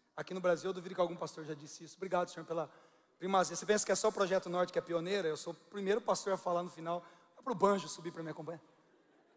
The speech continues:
Meu Deus. Eu tenho orado muito por esse sétimo ano, irmãos. Orado de verdade, porque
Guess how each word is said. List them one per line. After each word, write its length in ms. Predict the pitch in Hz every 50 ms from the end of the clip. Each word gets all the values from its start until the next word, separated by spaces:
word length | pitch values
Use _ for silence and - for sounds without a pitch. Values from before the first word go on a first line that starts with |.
| _ _ _ _ _ _ _ _ _ _ _ _ _ _ _ _ _ _ _ _ _ _ _ _ _ _ _ _ _ _ _ _ _ _ _ _ _ _ _ _ _ _ _ _ _ _ _ _ _ _ _ _ _ _ _ _ _ _ _ _ _ _ _
Meu 140 | _ 165 175
Deus. 480 | 160 139 135 127 123 - - - - - _ _ _ _ _ _ _ _ _ _ _ _ _ _ _ _ _ _ _ _ _ _ _ _
Eu 80 | -
tenho 160 | 156 - 196 190
orado 220 | 190 190 190 190
muito 260 | 175 185 202 202 -
por 100 | - 185
esse 140 | 180 175 -
sétimo 400 | - - 180 180 - 175 170 165
ano, 160 | 170 170 160
irmãos. 300 | 156 147 143 139 135 -
Orado 260 | 170 175 175 214 214
de 80 | 185 190
verdade, 440 | 170 190 170 160 175 170 175 147 -
porque 540 | - 170 160 - 170 180 180 175 165 156